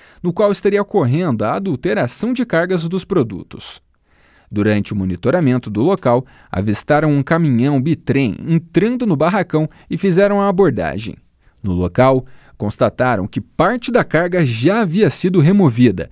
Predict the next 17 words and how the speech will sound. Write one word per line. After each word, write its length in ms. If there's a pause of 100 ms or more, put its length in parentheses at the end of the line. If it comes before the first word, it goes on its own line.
(180)
e 120
estava 400
sendo 240
adulterada 720
com 140
mistura 440
de 140
cerca 320
de 140
cinquenta 720
por 180
cento 340
de 120
cálcio. 640 (680)
Diante 360
da 80
evidência, 560